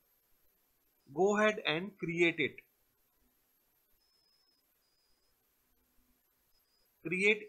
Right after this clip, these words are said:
a Python file, right click, new and Python file.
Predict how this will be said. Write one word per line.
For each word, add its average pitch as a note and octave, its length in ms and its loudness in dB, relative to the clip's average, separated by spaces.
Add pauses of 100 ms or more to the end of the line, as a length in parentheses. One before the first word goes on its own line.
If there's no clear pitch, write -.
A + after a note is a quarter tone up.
a C#3+ 300 -2 (240)
Python D3+ 440 2
file, D#3+ 300 0 (180)
right E3+ 400 2
click, F#3 260 -8 (360)
new F3 400 -2 (180)
and C#3 380 0 (460)
Python D#3+ 480 2
file. A2+ 260 0